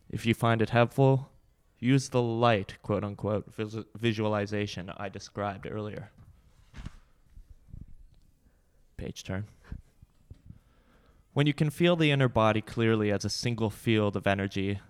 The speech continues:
let go, if possible, of any visual image and focus exclusively on the feeling. If you can,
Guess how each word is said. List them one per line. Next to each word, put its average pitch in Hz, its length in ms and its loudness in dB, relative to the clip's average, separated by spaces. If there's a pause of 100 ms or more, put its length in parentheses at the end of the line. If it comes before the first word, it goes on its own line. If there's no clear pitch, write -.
(400)
let 117 280 2
go, 101 460 2
if - 140 -6
possible, 101 640 0 (140)
of 113 180 0
any 135 240 4
visual 107 800 4 (160)
image 107 380 0
and 113 160 -4
focus 120 400 0
exclusively 104 840 0
on 101 160 -2
the 98 80 -4
feeling. 110 440 -4 (2500)
If 156 200 4
you 156 100 6
can, 139 520 6